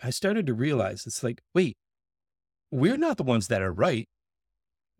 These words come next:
They're the ones that are right because they're basically putting a dam between work and life. And they're saying, "Look, I mean,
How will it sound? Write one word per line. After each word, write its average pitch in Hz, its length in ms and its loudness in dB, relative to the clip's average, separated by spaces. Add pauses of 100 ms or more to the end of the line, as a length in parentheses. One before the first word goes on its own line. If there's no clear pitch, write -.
(100)
They're 170 420 0
the 139 220 2
ones 113 240 2
that 107 160 2
are 101 80 -2
right 95 360 -6
because 139 420 0 (340)
they're 143 420 2
basically 165 540 0
putting 117 680 2 (100)
a 110 80 2
dam 107 420 0
between 123 680 2 (220)
work 147 460 -2 (220)
and 113 280 2
life. 92 460 -2 (420)
And 123 140 4
they're 120 100 4
saying, 113 380 2
"Look, 110 240 2
I 123 80 2
mean, 110 300 2